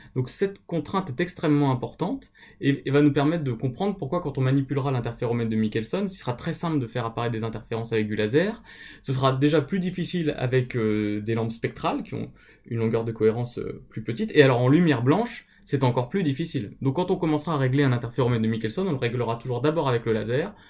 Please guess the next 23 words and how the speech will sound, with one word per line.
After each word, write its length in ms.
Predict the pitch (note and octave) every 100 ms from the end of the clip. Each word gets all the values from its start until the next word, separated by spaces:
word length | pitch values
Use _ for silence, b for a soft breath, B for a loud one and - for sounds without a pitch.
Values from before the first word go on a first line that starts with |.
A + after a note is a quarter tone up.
| b -
puis 100 | E3+
avec 180 | D#3
une 100 | C#3
lampe 120 | C3 A#2+
spectrale, 460 | A#2+ A2+ D#3 E3+ -
puis 300 | G3+ F#3+ - b b b
avec, 380 | A#2 B2+ B2 -
euh, 280 | A2+ G2+ -
en 80 | B2
lumière 260 | B2 A2+
blanche, 320 | A2+ E3 A3 -
puisque 260 | D3 E3 G3 - B B B
c'est 140 | C#3+
de 80 | C3+
plus 220 | B2+ D#3+
en 80 | C#3+
plus 160 | D3 D3+
difficile 360 | C3+ B2+ D3+
d'interférer 480 | C#3 B2+ A2+ A#2 B2+
dans 140 | C3+
ces 140 | B2 A2+
conditions-là. 500 | A2+ A2 - - - - _ b b b
Donc, 420 | E3 E3 C3+ -